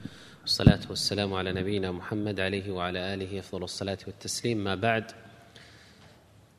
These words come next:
فاللهم علمنا ما ينفعنا وانفعنا بما علمتنا وزدنا علما وهدى يا عليم. ثم نسأل الله جل وعلا أن يبارك في هذا المجلس،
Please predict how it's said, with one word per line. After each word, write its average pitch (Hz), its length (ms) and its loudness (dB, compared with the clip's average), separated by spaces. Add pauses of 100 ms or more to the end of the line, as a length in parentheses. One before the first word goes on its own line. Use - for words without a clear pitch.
(220)
فاللهم 104 560 2
علمنا 95 680 0
ما 92 240 0
ينفعنا 98 600 -2
وانفعنا 95 480 -2
بما 90 260 -2
علمتنا 90 560 -2
وزدنا 92 420 -2
علما 98 420 -2
وهدى 95 420 0
يا 92 300 -2 (640)
عليم. 95 420 0 (1080)
ثم 110 480 -2 (840)
نسأل 117 320 2
الله 98 160 0
جل 92 200 -2
وعلا 92 260 -2
أن 90 80 -6
يبارك 92 520 -4
في 92 400 -2
هذا 95 220 -2
المجلس، 95 720 -2